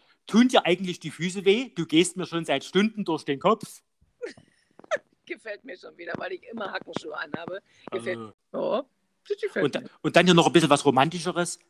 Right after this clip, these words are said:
Speaker 1: „Kannst du etwas für dich behalten? Mich? Und zwar für immer?“
Speaker 2: <laughs> Ja, sehr schön.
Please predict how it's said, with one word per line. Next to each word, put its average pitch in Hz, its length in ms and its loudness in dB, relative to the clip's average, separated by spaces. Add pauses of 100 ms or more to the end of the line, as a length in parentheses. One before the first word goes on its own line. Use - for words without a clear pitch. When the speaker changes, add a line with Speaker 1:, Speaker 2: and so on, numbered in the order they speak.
(280)
Speaker 1:
„Kannst - 320 -4
du 170 60 2
etwas 160 280 -4
für 156 140 -4
dich 156 220 -6
behalten? 165 500 0 (640)
Mich? 156 400 -2 (120)
Und 143 140 -6
zwar 123 220 -2
für 156 140 -6
immer?“ 143 300 -4 (300)
Speaker 2:
<laughs> 311 840 0
Ja, 214 240 -10 (100)
sehr 202 340 -16
schön. - 400 -20